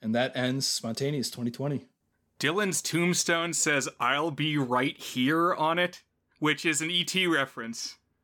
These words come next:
Speaker 2: And they made a lot of E T references when they were in government quarantine.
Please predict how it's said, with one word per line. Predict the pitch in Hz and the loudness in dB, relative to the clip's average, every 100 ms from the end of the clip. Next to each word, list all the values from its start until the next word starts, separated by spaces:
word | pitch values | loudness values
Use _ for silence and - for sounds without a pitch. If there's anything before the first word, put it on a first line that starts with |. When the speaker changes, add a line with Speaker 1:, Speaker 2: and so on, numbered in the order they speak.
| _ _ | _ _
Speaker 2:
And | 120 120 123 123 | -2 0 0 0
they | 135 | 0
made | 143 156 | 2 2
a | 156 | 2
lot | 147 | 0
of | 147 | 0
E | 156 | -2
T | 147 165 | -2 0
references | 156 139 - 127 - 123 | 2 2 -2 -6 -4 -4
when | 131 131 | 0 0
they | 131 | 0
were | 123 127 | 0 0
in | 127 123 131 - | 2 0 -2 -4
government | 135 139 139 135 | -4 -2 -2 -6
quarantine. | - 160 139 135 120 123 113 107 | -4 0 2 2 -2 -4 -6 -8